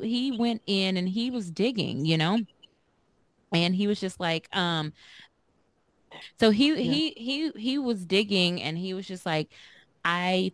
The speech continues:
Speaker 1: think that you still want me to make recommendations. However, um, I will know that you are completely checked out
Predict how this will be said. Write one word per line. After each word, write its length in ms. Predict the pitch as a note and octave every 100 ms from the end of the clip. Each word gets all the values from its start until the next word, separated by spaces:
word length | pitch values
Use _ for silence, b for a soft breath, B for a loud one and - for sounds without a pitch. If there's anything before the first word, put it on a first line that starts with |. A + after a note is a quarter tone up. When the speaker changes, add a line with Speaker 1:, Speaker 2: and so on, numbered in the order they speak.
| -
Speaker 1:
think 320 | A3 C4 -
that 160 | G#3
you 140 | F#3+ F#3
still 300 | - G3+ G3+
want 160 | F#3+ F3
me 160 | F3
to 140 | F3+ F3
make 260 | E3 F3
recommendations. 1200 | F3 F3 F3+ F3+ F3 F3 D#3+ D#3 C#3 C3+ C#3+ E3 - b b _
However, 1000 | - F3 F3 G#3 G3 E3 D#3 D3+ D3+ D3+ -
um, 560 | E3+ E3+ D#3+ D3+ D3 B2 _ -
I 220 | E3+ F3+
will 200 | F3 D#3+
know 680 | D#3+ F3+ F#3 D#3 D3 F2+ -
that 240 | E3 D3+
you 300 | C#3 D#3+ D#3+
are 160 | D#3 C#3+
completely 600 | - D#3 A3 C#4 G#3+ F#3+
checked 340 | - D3 C#3+
out 400 | D3+ C#3+ C#3+ C#3+